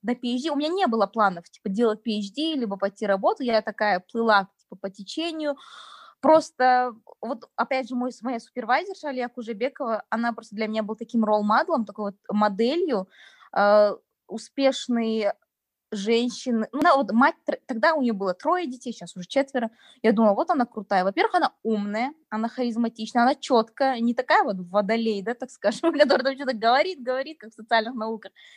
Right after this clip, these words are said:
Нет, она конкретно, она по факту чёткая, и всё доступно. У неё шикарный английский, она сама была шакер, она проучилась в Миннесоте, постдок там делала,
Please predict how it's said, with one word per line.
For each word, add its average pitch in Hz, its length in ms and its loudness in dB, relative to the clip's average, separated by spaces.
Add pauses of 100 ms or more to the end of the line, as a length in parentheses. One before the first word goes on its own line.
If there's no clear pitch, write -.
(180)
Нет, 240 160 0
она 233 180 2
конкретно, 359 440 -6
она 226 120 -8
по 262 140 -10
факту 294 380 -4
чёткая, 285 380 -10
и - 20 -18
всё 247 140 -10
доступно. 269 640 -4 (540)
У 254 100 4
неё 247 120 6
шикарный 247 480 2
английский, 233 380 -4
она 233 120 0
сама 240 220 0
была 214 240 -2
шакер, 285 480 -2
она 214 440 -4 (520)
проучилась 233 540 -4
в 202 40 -2
Миннесоте, 233 640 0
постдок 233 640 2
там 240 220 0
делала, 233 460 -2